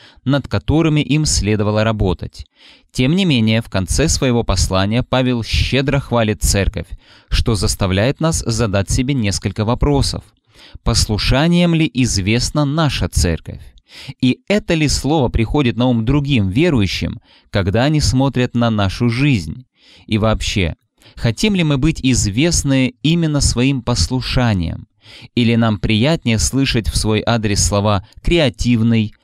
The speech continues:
«полезный» или «изменяющий мир», а не старомодное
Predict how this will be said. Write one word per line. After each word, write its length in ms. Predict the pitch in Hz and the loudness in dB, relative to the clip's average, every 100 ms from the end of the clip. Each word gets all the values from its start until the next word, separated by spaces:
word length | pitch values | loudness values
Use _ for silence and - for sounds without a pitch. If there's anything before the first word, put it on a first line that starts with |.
| - | -4
«полезный» 800 | 160 123 107 117 98 110 110 107 _ _ | -2 0 2 2 0 0 0 -2 _ _
или 320 | 156 131 131 | 2 2 0
«изменяющий 920 | 135 120 117 131 127 110 107 - - 117 | 0 -2 0 0 2 2 0 -2 -4 0
мир», 420 | 127 131 92 - _ _ _ | 2 2 0 -6 _ _ _
а 100 | - | -4
не 100 | 151 | -2
старомодное 720 | 123 117 104 104 139 107 104 | -2 0 0 0 0 0 0